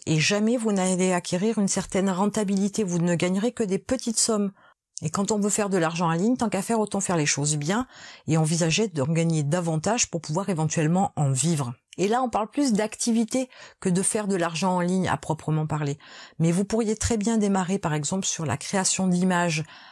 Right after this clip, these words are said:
à petite échelle, comme je vous le disais, des petites vignettes de vidéos YouTube, par exemple, ou,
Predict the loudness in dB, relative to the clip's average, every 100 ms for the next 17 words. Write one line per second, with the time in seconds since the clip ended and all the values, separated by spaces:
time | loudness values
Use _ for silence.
0 | -8 -8 -4 -4 -2 -4 -2 0 2 0
1 | 0 -2 -2 -2 0 0 2 -2 -2 -4
2 | -2 0 0 2 2 2 2 0 -2 -2
3 | -2 -2 0 2 2 0 -4 -8 -2 0
4 | 0 2 0 0 -4 -2 0